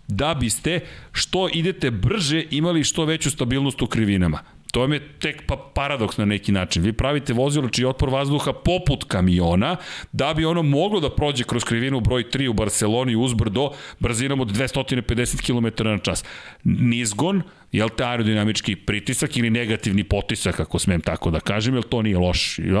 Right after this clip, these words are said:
Okej, pošto imamo potisak, imamo, jel te, koeficijent potiska u avioindustriji i, i uzgon. To je uzgon, bukvalno. I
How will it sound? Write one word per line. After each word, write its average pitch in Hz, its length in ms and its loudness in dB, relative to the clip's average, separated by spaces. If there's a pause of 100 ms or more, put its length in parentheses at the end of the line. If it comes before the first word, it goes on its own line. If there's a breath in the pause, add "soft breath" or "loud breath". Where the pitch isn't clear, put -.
Okej, 139 380 -4 (240 loud breath)
pošto 120 240 0
imamo 160 160 0
potisak, 156 600 -2
imamo, 123 400 2
jel 120 140 0
te, 110 120 -4
koeficijent 113 560 -2
potiska 127 440 0
u 117 60 2
avioindustriji 113 840 2 (440 loud breath)
i, 127 440 -2
i 127 320 -2 (760 loud breath)
uzgon. 139 460 0 (280)
To 123 120 0
je 131 60 2
uzgon, 185 380 0
bukvalno. 127 500 0
I 117 260 -2